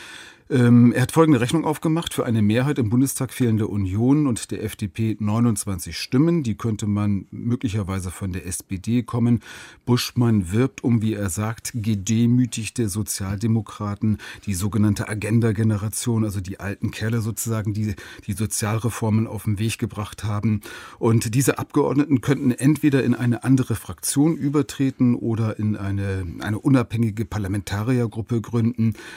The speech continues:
Ein solches Bündnis, so die Logik von Buschmann, hätte viele Gewinner.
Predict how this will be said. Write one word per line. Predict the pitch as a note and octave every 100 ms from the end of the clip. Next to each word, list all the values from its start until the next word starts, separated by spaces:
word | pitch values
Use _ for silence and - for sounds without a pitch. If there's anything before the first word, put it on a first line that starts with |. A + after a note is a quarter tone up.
| - -
Ein | F#2 F#2+ D#2+
solches | A2 A2 C3+ D3 A#2+
Bündnis, | - A#2 C3+ - B2+ A2
so | A#2 A#2+ A#2 A2+
die | G#2 A2 G#2+ -
Logik | G2+ A2+ B2+ B2+ A2+
von | - A2 G#2
Buschmann, | G2 A#2 - A#2 F#2+
hätte | A2 A2 G#2+
viele | - - C#3+ A#2
Gewinner. | A2 G#2+ C3 D#3